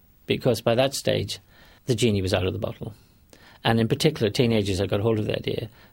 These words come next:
that you can find anything, any music track you want on the net, and you can have it for free. And that has nearly destroyed the music industry. Now, the great paradox of all of this is that in the end,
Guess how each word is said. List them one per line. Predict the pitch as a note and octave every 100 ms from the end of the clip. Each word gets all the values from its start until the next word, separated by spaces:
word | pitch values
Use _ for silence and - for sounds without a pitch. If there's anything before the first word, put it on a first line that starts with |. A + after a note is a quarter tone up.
| _
that | G#2+ -
you | A2
can | A2
find | G#2 G#2+ G2+
anything, | A#2+ A2 G2+
any | G#2+ A2
music | F#2+ -
track | - -
you | -
want | G2+ G#2 -
on | G#2
the |
net, | G#2 G#2+ - - - - -
and | G#2
you | F#2+
can | G2
have | G2+
it | -
for | -
free. | - - - - _ _ - - - -
And | A#2+
that | C3+ C3
has | A#2 A#2+
nearly | B2+ A2+ G2
destroyed | - - G#2 G2+
the |
music | G#2 G2+ -
industry. | G#2 - - - - _ _ - - -
Now, | A2+
the | A#2+
great | C#3+ B2+ -
paradox | E3+ D#3 A#2 -
of | A2+
all | G2+
of | G2+
this | - G#2+ -
is | A2 -
that | A#2
in | A#2+
the | G#2+ C3+
end, | A2+ G2+